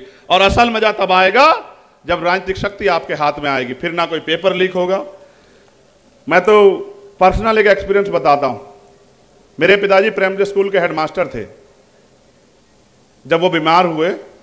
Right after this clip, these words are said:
मैं बहुत सारे अस्पतालों में लेके उनको घूमा और मैं ईमानदारी से कह रहा हूं, अगर मेरे पास पैसे होते तो मैं अपने पिता को बचा लेता यार। इस देश में गरीबों की कोई इज्जत नहीं है,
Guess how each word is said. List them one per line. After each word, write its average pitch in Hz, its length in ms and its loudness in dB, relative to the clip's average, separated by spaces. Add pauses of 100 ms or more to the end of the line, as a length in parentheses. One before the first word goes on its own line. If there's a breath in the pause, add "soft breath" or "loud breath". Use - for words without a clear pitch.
(1040)
मैं 165 160 -2
बहुत 175 260 2
सारे 190 160 2
अस्पतालों 175 440 2
में 185 100 -4
लेके 170 200 0
उनको 165 240 -2
घूमा 143 300 -8
और 147 300 0
मैं 226 160 0
ईमानदारी 226 420 4
से 208 140 0
कह 190 160 4
रहा 165 140 4
हूं, 127 120 -4 (1120)
अगर 190 220 2
मेरे 208 280 0
पास 208 340 -2
पैसे 185 300 0
होते 175 260 -2
तो 202 120 -6
मैं 190 120 -4
अपने 185 180 -6
पिता 170 240 -4
को 170 140 -8
बचा 151 280 -2
लेता 120 280 -4
यार। 107 200 -10 (1700)
इस 156 100 -4
देश 185 240 2
में 214 160 -4
गरीबों 180 240 2
की 220 60 0
कोई 208 160 2
इज्जत 156 260 -2
नहीं 156 200 -6
है, 113 120 -12